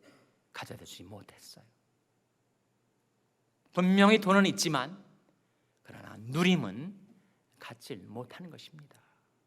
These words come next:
그래서 이 말씀, 이십육 절에 이런 말씀이 있지 않습니까? 이십육 절 말씀 같이 읽겠습니다.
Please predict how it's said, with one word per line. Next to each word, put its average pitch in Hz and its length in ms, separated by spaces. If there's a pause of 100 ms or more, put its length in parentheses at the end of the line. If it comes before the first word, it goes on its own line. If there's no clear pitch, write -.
(840)
그래서 - 120
이 202 60
말씀, 147 540
이십육 143 360
절에 123 160
이런 120 100
말씀이 113 340
있지 101 120
않습니까? 110 580 (280)
이십육 123 360
절 120 120
말씀 104 300
같이 117 320
읽겠습니다. - 560